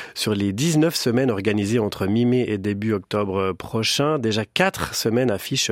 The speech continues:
complet. Des vacances besogneuses et bénévoles, mais pas gratuites, puisque vous devrez participer aux frais d'organisation.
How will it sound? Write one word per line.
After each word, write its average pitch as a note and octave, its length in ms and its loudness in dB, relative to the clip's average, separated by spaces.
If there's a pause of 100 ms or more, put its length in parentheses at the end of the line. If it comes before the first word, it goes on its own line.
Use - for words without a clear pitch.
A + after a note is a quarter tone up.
(140)
complet. C3+ 400 0 (500)
Des G2+ 120 0
vacances G2 440 -2
besogneuses C#3 920 4
et D#3+ 120 4
bénévoles, D3+ 460 4
mais C3 100 4
pas G#3 160 4
gratuites, E3 480 0
puisque - 280 0
vous A2 180 0
devrez A2+ 260 0
participer A2 520 -4
aux G#2 100 0
frais - 260 0
d'organisation. A2+ 840 0